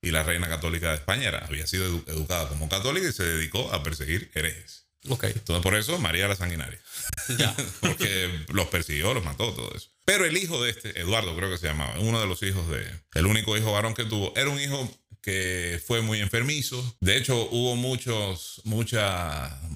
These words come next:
Speaker 1: polémica con respecto a él porque siempre llegaban personas reclamando el trono, porque cuando Enrique octavo muere, él era muy joven para reinar y, digamos, el gobierno se le entrega a un consejo de tutores que tenía él o algo así.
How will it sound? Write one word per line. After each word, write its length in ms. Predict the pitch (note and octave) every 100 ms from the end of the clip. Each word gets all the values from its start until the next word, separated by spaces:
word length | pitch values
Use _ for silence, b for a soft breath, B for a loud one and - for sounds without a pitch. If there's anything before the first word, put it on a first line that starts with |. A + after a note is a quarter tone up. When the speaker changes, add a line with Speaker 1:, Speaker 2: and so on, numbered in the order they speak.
| - -
Speaker 1:
polémica 540 | F#2+ G#2+ B2+ B2 G2+
con 140 | F2+ F2
respecto 400 | F2+ A2+ G2+ A#2+
a 20 |
él 120 | A#2+
porque 600 | G#2+ G2 G2 F2+ F2 E2+ -
siempre 380 | - G#2+ A2+ A#2+
llegaban 560 | G2+ G2+ G#2+ G2+ G2 F#2
personas 440 | F#2 E2+ G2+ G2+
reclamando 480 | F#2 E2 F2 F#2+ G2
el 80 | F#2+
trono, 460 | G#2 G#2 G2+ G#2+ -
porque 240 | F#2+ G2
cuando 300 | F2 F#2 F#2+
Enrique 240 | F2+ B2
octavo 300 | B2 C3 B2+
muere, 380 | C3 B2+ A2+ G2+ -
él 460 | A2+ A2 C#3 - _ -
era 180 | E2 F#2
muy 160 | G#2
joven 380 | G#2+ B2+ A#2+ A2
para 220 | F#2 D#2+
reinar 500 | F2+ G2 G#2+ F#2+ A2 -
y, 100 | E2+
digamos, 420 | F2 G2+ G#2 E2
el 280 | D#2+ D#2 D#2
gobierno 420 | E2 F2+ G2+ A#2+
se 100 | A2+
le 80 | G#2+
entrega 460 | G2 G2 A2 A2+ E2+
a 60 |
un 120 | E2+
consejo 580 | F#2+ G#2 G2+ G2 F#2+ G#2
de 100 | F#2
tutores 520 | D#2+ D2+ F#2 F#2+ F2
que 140 | D#2 D2
tenía 400 | C#2+ D#2+ E2 F2
él 80 | D2+
o 40 |
algo 180 | C#2 C#2
así. 180 | -